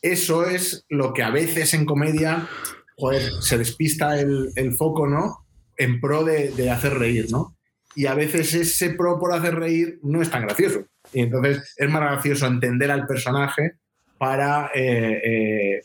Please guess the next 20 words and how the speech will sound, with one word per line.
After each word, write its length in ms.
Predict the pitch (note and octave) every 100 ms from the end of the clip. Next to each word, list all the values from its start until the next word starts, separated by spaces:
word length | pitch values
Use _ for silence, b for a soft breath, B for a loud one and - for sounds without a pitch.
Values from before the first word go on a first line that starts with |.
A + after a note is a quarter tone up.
| -
pues 140 | A2+
viajar 320 | A2 - B2
con 160 | A#2+ B2+
él, 420 | D3 D#3+ D#3+ -
eh, 320 | A#2+ A2 A2 - - - -
eh, 180 | F#2 -
empatizar 600 | A#2+ A#2+ A#2+ A#2+ C3 C3
con 180 | C3+ C3+
él 160 | D3
y 40 | D3+
entonces, 480 | B2+ A2+ C3 C3+ -
eh, 320 | B2 A2+ G#2 -
disfrutar 580 | A2 - A2 A2+ A#2 B2+
de, 300 | B2+ B2 A2
de 100 | A#2
lo 120 | A2+
que 80 | G#2+
le 80 |
sucede, 400 | G2+ G#2 C3+ A#2+
¿no? 180 | A2 D#3+